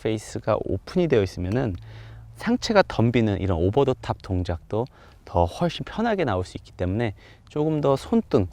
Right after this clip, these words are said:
또 페이스 앵글을 체크하는 게 좋은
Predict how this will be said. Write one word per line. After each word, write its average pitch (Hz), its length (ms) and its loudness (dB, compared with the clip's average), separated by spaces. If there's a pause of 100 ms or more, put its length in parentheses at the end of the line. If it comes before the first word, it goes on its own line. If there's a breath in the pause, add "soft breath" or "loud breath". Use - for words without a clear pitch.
(100)
또 127 100 -2
페이스 180 500 0
앵글을 104 440 0
체크하는 151 600 -4
게 95 220 -2 (460 soft breath)
좋은 104 460 4